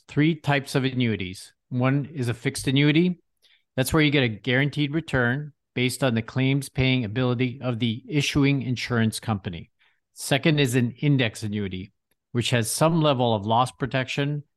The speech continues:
but an opportunity for a portion of the return that the index generates. And then there's number three. That's the variable annuity, where you can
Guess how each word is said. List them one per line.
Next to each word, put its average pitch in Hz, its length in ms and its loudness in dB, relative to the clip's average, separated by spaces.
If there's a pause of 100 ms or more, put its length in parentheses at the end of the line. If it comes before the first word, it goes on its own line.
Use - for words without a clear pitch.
(300)
but 143 80 0
an 139 100 -2
opportunity 139 560 2
for 127 200 -2
a 113 40 -4
portion 139 440 -2
of 113 80 -4
the 113 80 -2
return 113 460 0
that 110 180 -4
the 113 220 -4
index 120 440 0
generates. 107 720 -2 (640)
And 139 80 -4
then 151 160 4
there's 147 200 2
number 131 220 4
three. 107 460 -2 (100)
That's 127 220 -4
the - 80 -2
variable 113 500 0
annuity, 95 540 -6 (240)
where 127 120 4
you 123 140 4
can 117 280 0